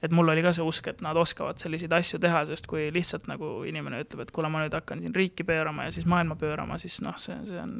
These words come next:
kõige raskem võimalik eesmärk, mida endale võtta, siis et nende puhul justkui on see nagu usaldus olemas.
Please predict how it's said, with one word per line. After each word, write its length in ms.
kõige 240
raskem 400
võimalik 580
eesmärk, 460
mida 200
endale 240
võtta, 280
siis 200
et 100
nende 240
puhul 240
justkui 300
on 100
see 140
nagu 180
usaldus 400
olemas. 400